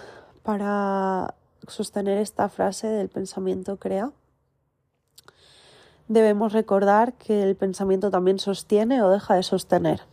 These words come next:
¿vale? Ayer también hablamos sobre los sueños y es muy importante que no pensemos que simplemente hemos de seguir nuestros sueños o conseguir nuestros sueños. También, si realmente los amamos, los deseamos y los queremos,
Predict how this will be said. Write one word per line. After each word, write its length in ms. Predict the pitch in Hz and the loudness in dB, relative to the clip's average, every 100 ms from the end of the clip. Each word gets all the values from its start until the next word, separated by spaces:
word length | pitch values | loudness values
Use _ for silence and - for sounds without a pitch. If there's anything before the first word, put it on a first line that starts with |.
| _ - | _ -14
¿vale? 240 | - 185 196 | -8 -4 0
Ayer 200 | 190 180 | 0 2
también 280 | 196 185 185 | 0 2 0
hablamos 380 | 190 196 202 | 0 -4 -8
sobre 200 | - 190 | -8 -6
los 180 | 185 180 | -4 -6
sueños 460 | - 202 240 339 _ _ _ _ _ _ _ _ - | -8 -6 -4 -6 _ _ _ _ _ _ _ _ -6
y 480 | 214 202 196 190 190 | -2 -2 0 0 -2
es 120 | 196 | -2
muy 200 | 208 214 | -4 -4
importante 680 | 214 196 190 196 220 226 233 | -4 -4 -4 -4 -4 -2 -4
que 100 | 220 | -4
no 160 | 214 | -4
pensemos 600 | 208 208 208 - 214 220 - | -6 -8 -8 -6 -6 -6 -8
que 180 | - | -8
simplemente 720 | 185 - 185 208 202 202 202 | -6 -6 -4 -4 -4 -6 -4
hemos 280 | 202 185 202 | -4 -4 -6
de 300 | 196 185 - - _ | -4 -4 -6 -12 _
seguir 440 | - - 190 190 196 | -10 -4 -2 -2 -4
nuestros 440 | 214 196 - 190 | -8 -8 -8 -8
sueños 500 | - 208 202 247 302 | -4 -2 -2 -4 -6
o 80 | 190 | -6
conseguir 480 | 180 180 - 180 180 | -6 -6 -4 -4 -4
nuestros 380 | 190 - - - | -8 -8 -12 -8
sueños. 420 | 196 196 214 277 _ _ _ _ _ _ _ _ - | -4 -2 -4 -10 _ _ _ _ _ _ _ _ 2
También, 480 | 220 208 202 233 | 2 4 2 2
si 220 | 247 - 220 | 0 0 4
realmente 640 | 208 185 226 262 262 247 | 6 6 4 0 2 2
los 180 | 214 - | 2 2
amamos, 560 | 185 180 185 214 277 | 0 2 2 2 0
los 140 | 196 185 | -2 0
deseamos 540 | 185 - 170 196 220 | 0 0 0 0 0
y 40 | 196 | 0
los 180 | 175 | 0
queremos, 520 | - 180 185 220 320 | -2 0 0 0 -2